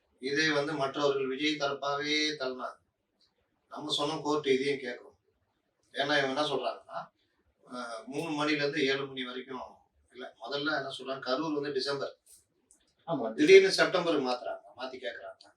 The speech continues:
Speaker 1: மூணு மணில இருந்து ஏழு மணி வரைக்கும் நாம டைம் கொடுத்துருக்கோம். ஆனா இவர்கள் என்ன அறிவிக்கிறாங்கன்னா, அவங்க அதிகாரப்பூர்வமான இதுல மதியம் பன்னெண்டு மணிக்கு அங்க கரூருக்கு வருவான்ற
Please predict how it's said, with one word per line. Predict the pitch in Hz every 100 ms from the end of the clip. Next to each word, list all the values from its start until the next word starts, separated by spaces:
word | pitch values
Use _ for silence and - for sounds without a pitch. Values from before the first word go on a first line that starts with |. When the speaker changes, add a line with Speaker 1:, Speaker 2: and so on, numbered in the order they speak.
| _ _ _ _ _
Speaker 1:
மூணு | 143 196 202 170
மணில | 156 147
இருந்து | 147
ஏழு | 143 147
மணி | 139 127
வரைக்கும் | 131 139 135
நாம | - -
டைம் | - 123
கொடுத்துருக்கோம். | 127 - - - _ _ _ _ _ _ _ _ - _
ஆனா | - - - - - - _ _ _ -
இவர்கள் | 156 175 165
என்ன | 160 196 180
அறிவிக்கிறாங்கன்னா, | 156 196 185 170 - - - 175
அவங்க | 139 135 131 127 120 117
அதிகாரப்பூர்வமான | 120 139 143 127 127 123 120 -
இதுல | - - - - _ _ _ 127
மதியம் | 147 196 175
பன்னெண்டு | 151 165 160
மணிக்கு | 151 160 151
அங்க | 127 120 -
கரூருக்கு | 127 143 123 113
வருவான்ற | 117 117 123